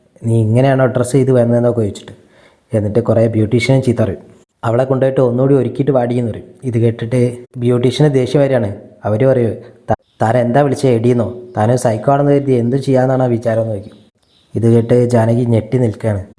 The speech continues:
"നിന്റെ രോഗം മറച്ചു വെച്ചല്ലടാ ഒരു പാവം പെൺകുട്ടിയെ കല്യാണം കഴിക്കുന്നത് നീ." എന്നിട്ട് ജാനകിയോട് പറയും, "എടി കൊച്ചേ, ഇവനെ കല്യാണം കഴിച്ചാ ഇവൻ നിന്നെ കൊല്ലും.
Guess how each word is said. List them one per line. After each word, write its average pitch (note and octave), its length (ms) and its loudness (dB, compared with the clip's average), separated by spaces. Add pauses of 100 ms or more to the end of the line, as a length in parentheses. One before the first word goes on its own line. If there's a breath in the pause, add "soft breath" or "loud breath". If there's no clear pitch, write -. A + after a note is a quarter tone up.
(340)
"നിന്റെ A#2 160 2
രോഗം A#2 300 0
മറച്ചു B2 260 -2
വെച്ചല്ലടാ A2+ 480 0
ഒരു A2+ 220 -6
പാവം A2 220 0
പെൺകുട്ടിയെ A2 420 -2
കല്യാണം A2 320 -2
കഴിക്കുന്നത് G#2+ 440 -4
നീ." G#2 100 -6 (640)
എന്നിട്ട് A2+ 220 0
ജാനകിയോട് A2 440 2
പറയും, A2+ 180 0
"എടി G#2+ 120 -2
കൊച്ചേ, A2+ 480 -2 (300 loud breath)
ഇവനെ G#2+ 200 -2
കല്യാണം A#2 300 2
കഴിച്ചാ A#2 320 0 (140)
ഇവൻ G#2+ 200 -6
നിന്നെ A2 180 -2
കൊല്ലും. G2 380 -8